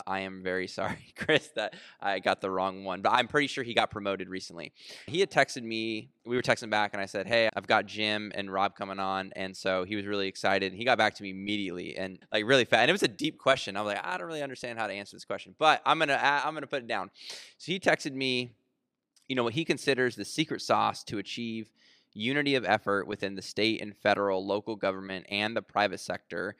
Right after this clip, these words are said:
And his question was, "How does North Carolina build the interlocks with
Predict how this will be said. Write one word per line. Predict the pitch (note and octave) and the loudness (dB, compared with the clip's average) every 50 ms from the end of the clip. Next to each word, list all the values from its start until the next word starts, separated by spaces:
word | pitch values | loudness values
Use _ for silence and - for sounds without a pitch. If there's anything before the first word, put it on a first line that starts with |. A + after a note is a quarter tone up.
| - - - - _ _ | -18 -20 -20 -20 _ _
And | - G2 G2 | -14 -8 -2
his | C3 D#3 D#3 | -2 -2 -2
question | - - B2 A#2 - - A#2 | 2 2 2 2 2 -2 -4
was, | G#2+ - | -4 -2
"How | - - A#2 C3 | 4 4 4 4
does | C#3+ C3 | 4 0
North | B2 A#2+ B2 C3 - | -2 -2 -2 -2 -2
Carolina | - C3+ A#2+ A#2 G#2+ G#2+ G#2+ G2+ G2 | 0 2 2 2 2 0 0 -2 -4
build | G2 - _ G2 G2+ G#2+ A2 A2+ A2+ G#2+ G2 - _ | -6 -4 _ 2 2 4 4 2 0 -2 -4 -12 _
the | G#2 F#2+ - - | -12 -10 -6 -4
interlocks | A2+ C3 C3 A2 G2 G2 G2 F#2+ F#2 G2 - - - - | -2 0 0 -2 -2 -2 -4 -2 -4 -6 -8 -10 -14 -6
with | - G#2 G2+ | -6 -6 -6